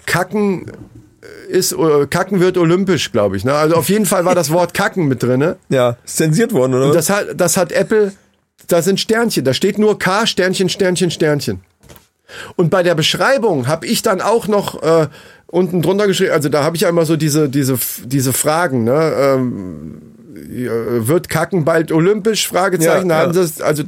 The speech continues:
Speaker 1: auch da in der Beschreibung, in diesem, in diesen Shownotes, haben sie es auch,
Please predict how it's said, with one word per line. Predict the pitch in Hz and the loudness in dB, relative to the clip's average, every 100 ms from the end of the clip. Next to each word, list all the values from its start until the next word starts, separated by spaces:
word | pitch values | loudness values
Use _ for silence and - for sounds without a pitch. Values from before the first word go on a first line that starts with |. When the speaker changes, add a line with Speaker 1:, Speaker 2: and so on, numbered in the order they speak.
| - | -2
Speaker 1:
auch | 180 175 | -2 0
da | 185 202 | 0 0
in | 190 | 0
der | 180 | 0
Beschreibung, | 156 - 165 214 196 208 | 0 -2 0 0 2 0
in | 180 | 0
diesem, | 165 156 160 | 0 0 0
in | 151 | 0
diesen | 143 151 147 131 90 135 | 0 0 0 -2 -4 -6
Shownotes, | - 170 196 196 190 - - - - - | -2 2 2 2 2 -2 -8 -18 -20 -12
haben | - 165 | -4 0
sie | 170 | 0
es | 160 | 0
auch, | 165 170 | 0 -2